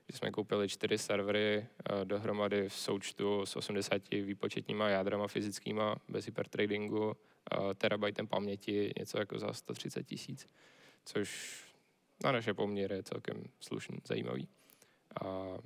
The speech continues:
de facto do teďka proto nemáme ani plný použití. P-, pro příklad, ty Xen servery, co máme ještě do teďka, tak mají každý sto dvacet osm giga ramky,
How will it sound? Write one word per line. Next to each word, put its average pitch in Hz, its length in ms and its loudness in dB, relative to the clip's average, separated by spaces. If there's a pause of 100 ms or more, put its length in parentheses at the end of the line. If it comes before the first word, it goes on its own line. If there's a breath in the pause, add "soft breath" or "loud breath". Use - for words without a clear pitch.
(160)
de 113 140 2
facto 107 260 2
do 101 100 2
teďka 101 280 0
proto 98 260 -2
nemáme 98 300 0
ani 98 160 -2
plný 98 280 -2
použití. - 560 -6 (420 loud breath)
P-, - 80 -2 (340)
pro 101 240 0
příklad, 104 420 2 (100)
ty 104 180 2
Xen 101 240 -2
servery, 101 540 2
co - 140 -6
máme 101 360 2
ještě - 240 -6
do 101 160 -2
teďka, 104 480 0 (140)
tak 98 380 2
mají 101 380 0
každý 101 360 2
sto - 120 -4
dvacet 95 240 0
osm 98 220 -2
giga 101 240 2
ramky, 101 520 2